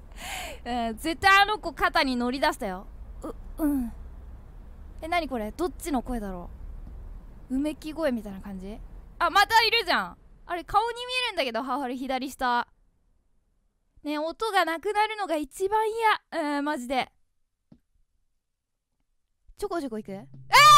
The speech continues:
ちょっと。抱きつかれてる！母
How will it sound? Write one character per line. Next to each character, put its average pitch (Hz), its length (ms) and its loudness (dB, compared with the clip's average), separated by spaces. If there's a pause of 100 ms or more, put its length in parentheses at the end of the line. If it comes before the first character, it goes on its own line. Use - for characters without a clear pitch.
(680)
ち 622 60 8
ょ 523 40 2
っ - 20 -10
と。 - 80 0
抱 466 160 2 (1080)
き 554 100 0
つ 554 80 -6
か 571 140 8
れ 587 100 8
て 587 80 2
る！ 587 100 8 (680)
母 440 240 6